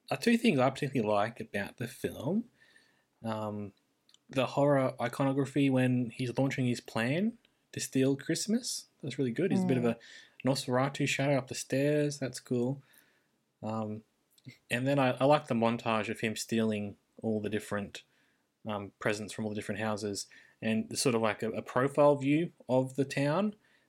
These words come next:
Speaker 1: And he's in multiple
Speaker 2: Mm-hmm.
Speaker 1: bits of the frame going in and out. I thought that was kind of fun. But
Speaker 2: Mm.
Speaker 1: you, I think you're right, Sine. I think this is the one I'd probably show my kids first,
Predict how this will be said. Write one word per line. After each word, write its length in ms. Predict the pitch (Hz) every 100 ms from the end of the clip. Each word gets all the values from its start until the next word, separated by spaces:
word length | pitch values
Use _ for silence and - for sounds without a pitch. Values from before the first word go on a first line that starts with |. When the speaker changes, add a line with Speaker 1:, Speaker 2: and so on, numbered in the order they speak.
| -
Speaker 1:
And 160 | 113 110
he's 200 | 120 117
in 80 | 107
multiple 520 | 107 - 117 113 101
Speaker 2:
Mm-hmm. 180 | 175 175
Speaker 1:
bits 220 | 185 120 120
of 120 | 117
the 80 | 220
frame 500 | 120 117 123 135 131
going 240 | - 113 117
in 80 | 113
and 100 | 120
out. 160 | 120
I 220 | - _ -
thought 80 |
that 100 | 175
was 100 | 87 -
kind 160 | 92
of 60 | 90
fun. 280 | 98 101 110 _ _ _ _ _ _ _ _ _
But 160 | 233 214
Speaker 2:
Mm. 200 | 180 175
Speaker 1:
you, 140 | 196
I 40 | 214
think 160 | 226
you're 100 | 208
right, 200 | 131 127
Sine. 300 | - 107 95 95
I 80 | 120
think 440 | 180 170 - - _ _ _ _ -
this 160 | 151
is 60 | 190
the 60 | 170
one 140 | 143
I'd 160 | 131 127
probably 180 | 127
show 160 | 113 123
my 140 | 113
kids 260 | 107 117 107
first, 600 | - 104 90 - -